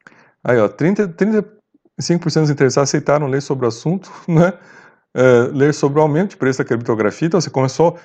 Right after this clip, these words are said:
vai ler os influencers, ah, os influencers tá falando lá, "Sobe, vai subir, vai subir, vai subir, vai subir, vai a mil, vai dois mil, três mil, quinhentos mil, dois milhões,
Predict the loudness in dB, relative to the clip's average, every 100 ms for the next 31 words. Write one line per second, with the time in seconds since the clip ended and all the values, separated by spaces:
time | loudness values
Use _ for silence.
0 | _ _ _ _ _ _ -14 -8 0 2
1 | 2 0 -4 -8 -4 -2 -2 -2 -2 0
2 | 0 0 -2 -2 -4 -6 -2 0 0 0
3 | -2 -2 -2 -2 -2 0 2 0 0 -2
4 | -2 -4 2 2 2 0 2 2 2 0
5 | 0 2 2 2 2 2 2 0 -2 -2
6 | -2 -2 -2 -2 -4 -8 -6 -6 -4 0
7 | 2 2 2 0 2 2 2 -2 -2 -2
8 | -2 -4 -4